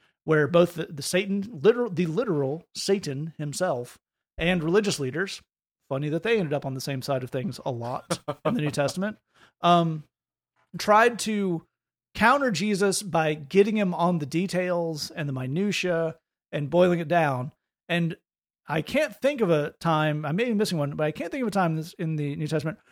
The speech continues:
Speaker 1: where his response wasn't dismissing that totally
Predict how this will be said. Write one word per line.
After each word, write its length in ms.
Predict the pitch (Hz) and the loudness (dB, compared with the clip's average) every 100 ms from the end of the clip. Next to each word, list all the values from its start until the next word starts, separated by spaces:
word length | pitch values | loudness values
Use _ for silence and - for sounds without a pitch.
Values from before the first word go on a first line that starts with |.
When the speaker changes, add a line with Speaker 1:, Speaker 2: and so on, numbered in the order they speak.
| _ | _
Speaker 1:
where 120 | 180 | 4
his 180 | 185 185 | 4 4
response 580 | 185 - 214 226 220 - | 0 -2 2 2 2 -2
wasn't 640 | 190 165 190 180 160 - - _ _ _ _ _ | -2 0 2 0 -4 -10 -20 _ _ _ _ _
dismissing 800 | 123 185 170 165 214 240 202 160 | 0 2 2 2 2 2 0 -2
that 360 | 143 147 - - | 0 0 -2 -10
totally 800 | - 294 330 208 127 120 139 | -8 0 2 2 0 -6 -12